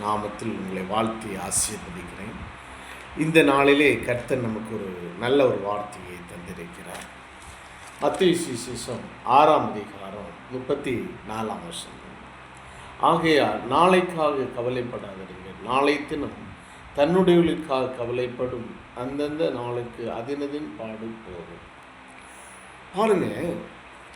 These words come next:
இன்றைக்கு மனிதனுடைய வாழ்க்கையில கவலை அதிகமாக காணப்படுகிறது. எதை நினைச்சாலும் ஒரு கவலை. சிலவங்க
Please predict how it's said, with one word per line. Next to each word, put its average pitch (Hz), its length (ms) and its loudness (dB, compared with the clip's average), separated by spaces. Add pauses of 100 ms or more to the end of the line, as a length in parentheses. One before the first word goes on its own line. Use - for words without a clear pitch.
(200)
இன்றைக்கு 180 640 4 (1000)
மனிதனுடைய 202 640 2
வாழ்க்கையில 139 840 2 (840)
கவலை 180 400 6
அதிகமாக 113 640 -4 (300)
காணப்படுகிறது. - 1160 -2
எதை 196 80 4
நினைச்சாலும் 190 840 0 (1000)
ஒரு 160 220 0 (100)
கவலை. 127 360 -2 (1080)
சிலவங்க 139 540 0